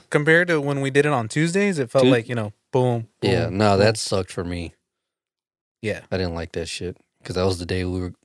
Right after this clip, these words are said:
Speaker 2: that's our out of town day.
Speaker 1: <laughs> Yeah.
Speaker 2: So I'd
Speaker 1: And
Speaker 2: be,
Speaker 1: we'll
Speaker 2: like,
Speaker 1: get
Speaker 2: coming
Speaker 1: here
Speaker 2: back
Speaker 1: and
Speaker 2: from
Speaker 1: we're like
Speaker 2: Brenham, exhausted and shit.
Speaker 1: Yeah.
Speaker 2: So, yeah. Anyway, inside, boring inside baseball talk.
Speaker 1: Yeah.
Speaker 2: We talked about this last week, uh, or a couple weeks ago, I guess, in,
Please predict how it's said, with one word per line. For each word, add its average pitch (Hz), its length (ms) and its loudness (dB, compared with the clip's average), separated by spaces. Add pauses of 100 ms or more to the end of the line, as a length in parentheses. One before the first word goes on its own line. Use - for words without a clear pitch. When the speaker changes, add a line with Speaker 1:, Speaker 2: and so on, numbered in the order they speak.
Speaker 2:
that's 110 180 0
our 95 80 0
out 92 120 0
of 87 60 -6
town 95 300 -2
day. 90 160 -2
Speaker 1:
<laughs> 180 200 6
Yeah. 151 240 4 (580)
Speaker 2:
So - 140 -6
I'd 90 80 2
Speaker 1:
And 127 80 0
Speaker 2:
be, 123 80 0
Speaker 1:
we'll 95 80 0
Speaker 2:
like, 95 160 0
Speaker 1:
get 135 60 2
Speaker 2:
coming 101 160 4
Speaker 1:
here - 100 2
Speaker 2:
back 101 140 4
Speaker 1:
and 117 60 -8
Speaker 2:
from 107 100 -2
Speaker 1:
we're - 40 0
like 95 60 -2
Speaker 2:
Brenham, 95 400 2 (180)
exhausted 101 560 0
and 90 140 -6
shit. 95 280 -6 (100)
Speaker 1:
Yeah. 98 260 -12 (460)
Speaker 2:
So, - 120 -10
yeah. 85 200 -6 (260)
Anyway, 104 260 6 (720)
inside, 147 340 0 (280)
boring 117 340 2
inside 98 380 -2
baseball 92 400 -4
talk. 104 280 -4 (200)
Speaker 1:
Yeah. 196 420 -4
Speaker 2:
We 147 80 6
talked 113 220 2
about 95 180 -4
this 87 140 -8
last 90 280 -4
week, 104 320 -2 (220)
uh, 95 220 2
or 101 160 4
a 92 40 -2
couple - 300 -4
weeks 95 180 -2
ago, 92 200 -2
I 90 80 0
guess, 87 200 -4
in, - 200 -6